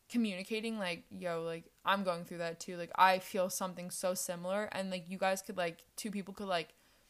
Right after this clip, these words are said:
form a connection of, like, wow, like, I don't feel that alone anymore, you know? And,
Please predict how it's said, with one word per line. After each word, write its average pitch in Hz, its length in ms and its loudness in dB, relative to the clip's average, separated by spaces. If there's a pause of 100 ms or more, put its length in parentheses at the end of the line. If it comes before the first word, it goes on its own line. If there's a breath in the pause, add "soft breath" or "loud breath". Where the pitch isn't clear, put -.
(460 soft breath)
form 196 680 -2 (380)
a 185 240 4 (140)
connection 190 540 -4
of, 175 160 -2
like, 170 340 -2
wow, 175 380 6
like, 170 240 -2
I 202 140 -2
don't 185 380 2
feel 170 640 -6 (380)
that 175 300 4
alone 180 400 0
anymore, - 480 -14 (160)
you 190 140 -6
know? 175 280 -2 (960 soft breath)
And, 214 600 4